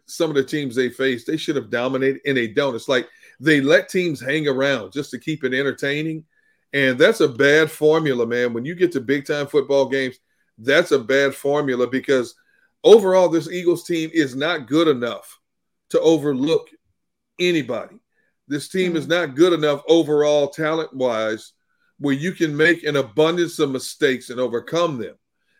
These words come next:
Speaker 1: I mean, we're riding that holy grail right now because they're two games over five hundred. You know, they're winning games. They're winning blowout games. They're running the football well. They, they, they won a close, hard-fought, knuckle,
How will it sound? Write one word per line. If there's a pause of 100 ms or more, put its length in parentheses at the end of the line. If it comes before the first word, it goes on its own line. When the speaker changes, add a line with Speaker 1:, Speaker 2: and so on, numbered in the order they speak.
(140)
Speaker 1:
I
mean,
we're
riding
that
holy
grail
right
now
because
they're
two
games
over
five
hundred. (460)
You
know,
they're
winning
games. (300)
They're
winning
blowout
games.
They're
running
the
football
well.
They, (160)
they,
they
won
a
close, (360)
hard-fought,
knuckle,